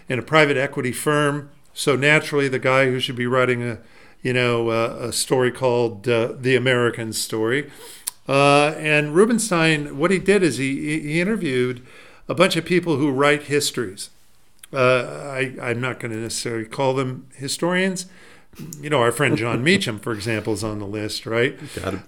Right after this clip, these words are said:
Speaker 1: Uh,
Speaker 2: gotta be
Speaker 1: each
Speaker 2: there,
Speaker 1: of
Speaker 2: yeah.
Speaker 1: whom, by the way, of sixteen, uh, that he lined up, each of whom would take, uh, one kind of biographical character to flesh out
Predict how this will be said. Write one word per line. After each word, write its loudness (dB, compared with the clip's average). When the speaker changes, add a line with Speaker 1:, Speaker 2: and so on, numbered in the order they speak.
Speaker 1:
Uh, 6
Speaker 2:
gotta 0
be 2
Speaker 1:
each 8
Speaker 2:
there, 8
Speaker 1:
of 4
Speaker 2:
yeah. 0
Speaker 1:
whom, 4
by 8
the 6
way, 6
of 0
sixteen, -2
uh, -2
that 4
he 4
lined 2
up, 4
each 0
of -2
whom -4
would -4
take, 0
uh, 6
one 0
kind -2
of -6
biographical -2
character -4
to -8
flesh 0
out 0